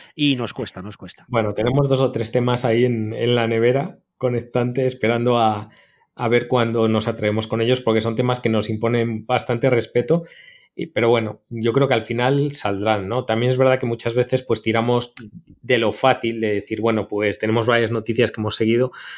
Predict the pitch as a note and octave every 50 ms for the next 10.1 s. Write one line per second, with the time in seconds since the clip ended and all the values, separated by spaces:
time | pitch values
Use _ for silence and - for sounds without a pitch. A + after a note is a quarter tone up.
0 | - - _ B2 A#2 - A#2 G#2 - A#2 A#2+ A#2+ A#2+ B2+ C3+ C3+ C3 A2 - G#2
1 | F#2+ - - - G#2 G#2 G2+ G2+ - - A#2 A2 G#2+ G#2 G#2+ - G#2 G#2 A2 A2+
2 | A2 A#2 A2+ A2+ A#2 B2 A2 A#2 A2+ A2 A2+ - A2+ G#2+ G#2+ G#2+ A2 A#2 A#2 -
3 | A#2 G#2+ - A2 G#2+ - A2+ A2 A2 - - - - _ _ _ _ _ _ _
4 | - - C#3 A#2+ A2+ G#2 G#2 G2+ G2+ G#2 G2 - - A2 G#2+ G#2 G2 A2 A#2 A2
5 | - G#2+ G#2 G#2+ G#2 - A2 A2 A2 G#2+ G#2+ - - - - - _ _ _ _
6 | _ B2 B2 B2+ B2 B2 B2 B2 B2+ C3+ C#3+ C#3 D3+ D3 C#3 C#3+ C#3+ C#3+ D#3 D#3+
7 | D#3+ C3+ A2+ - - - - - - A#2 A2+ A2+ A2 A2 G#2+ G#2 G#2 G#2 G2+ G2
8 | F#2+ F#2+ F#2 F#2 F2+ - G#2+ G#2+ - - B2+ A#2+ B2+ B2+ B2 - A#2+ A#2 A#2 A#2
9 | A2+ A#2 A#2 A2+ A2 G#2+ - B2+ - A2 A2 A#2 B2+ B2 C3+ C3 C3 A#2+ C3+ E3+
10 | - _